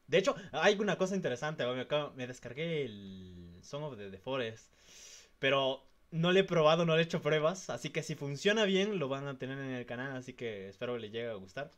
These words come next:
y lo puedan llegar a ver y... Y, o sea, saber si está bien o está mal, más o menos. Esa es la i-, <laughs> bueno, esa es la idea, ¿no? <laughs> A ver, muchachos, a partir de aquí creo que ya... Creo que ya me perdí. No, no, no.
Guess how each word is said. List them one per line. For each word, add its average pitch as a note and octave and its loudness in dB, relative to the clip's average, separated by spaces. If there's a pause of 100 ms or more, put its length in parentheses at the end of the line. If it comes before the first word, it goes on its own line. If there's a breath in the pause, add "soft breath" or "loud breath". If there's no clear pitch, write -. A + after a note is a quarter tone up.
y G#2+ -14
lo G#2 -10
puedan A#2 -4
llegar A2+ -4
a A2+ -2
ver A#2+ -4
y... F2 -10 (600 soft breath)
Y, A2+ -4
o A#2 -6
sea, C3+ 0
saber C3 -2
si B2+ -6
está A#2+ -6
bien C#3 -2
o C3 -10
está B2 -8
mal, C3 -8 (440)
más A2 -10
o A2 -8
menos. A2+ -10 (120)
Esa G#2 -12
es A2 -10
la A#2 -2
i-, C3+ -2
<laughs> - -10
bueno, D#3+ 6
esa F#3 2
es G3 2
la E3+ 4
idea, F3 8
¿no? D#3+ 2
<laughs> D#3 -2 (1200 loud breath)
A B2 -2
ver, B2+ 0
muchachos, B2+ -8
a B2+ -8
partir C#3 0
de F#3 2
aquí G3 -2
creo D3 -4
que B2 -8
ya... B2+ -6 (1600)
Creo D#3+ -16
que B2+ -12
ya D3 -6
me C#3 -8
perdí. G#2+ -8 (160)
No, A2 -14
no, G2+ -12
no. F#2+ -14